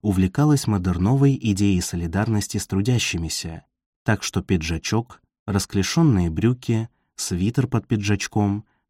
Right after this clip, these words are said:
кепка на бекрень вполне соответствовала духу времени. Главное,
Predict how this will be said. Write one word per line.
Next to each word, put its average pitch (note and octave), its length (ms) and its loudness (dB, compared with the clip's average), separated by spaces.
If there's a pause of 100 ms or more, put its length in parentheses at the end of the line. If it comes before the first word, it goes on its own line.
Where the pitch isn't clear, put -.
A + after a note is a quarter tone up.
(140)
кепка C3+ 360 2
на B2 120 4
бекрень A#2 420 2
вполне G2 420 0
соответствовала A#2+ 1040 -2
духу F#2 320 -4
времени. E2+ 560 -2 (800)
Главное, G2 720 2